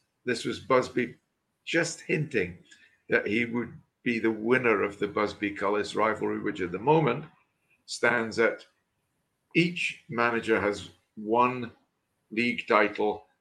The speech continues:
and one F A Cup. Uh, so still a lot to play for. Oh, by the way,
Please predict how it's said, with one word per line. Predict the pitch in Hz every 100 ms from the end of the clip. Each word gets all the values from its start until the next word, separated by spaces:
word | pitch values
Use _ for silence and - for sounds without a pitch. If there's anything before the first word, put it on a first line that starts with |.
| -
and | 104
one | 101 104
F | 101 98 98
A | 98
Cup. | - 92 80 - _ - - - - - -
Uh, | 101 98 104 104 -
so | - 107
still | 101 - 117 117 113 - _ -
a | 104
lot | 104 110 - -
to | 113
play | 113 120 113
for. | 113 80 - - _ _ _ _ _ - - 165
Oh, |
by | 156 170
the | 185
way, | 160 123